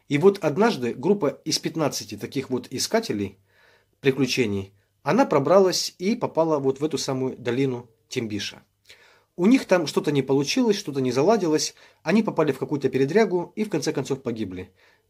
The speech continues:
И погибли все, кроме двух человек. Как гласит легенда, эти двое выживших покидали долину из последних сил,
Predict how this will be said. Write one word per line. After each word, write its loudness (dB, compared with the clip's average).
И -2
погибли 0
все, 0
кроме -2
двух -6
человек. -4
Как -2
гласит 0
легенда, 2
эти 2
двое 2
выживших -2
покидали 0
долину -2
из -6
последних -4
сил, 0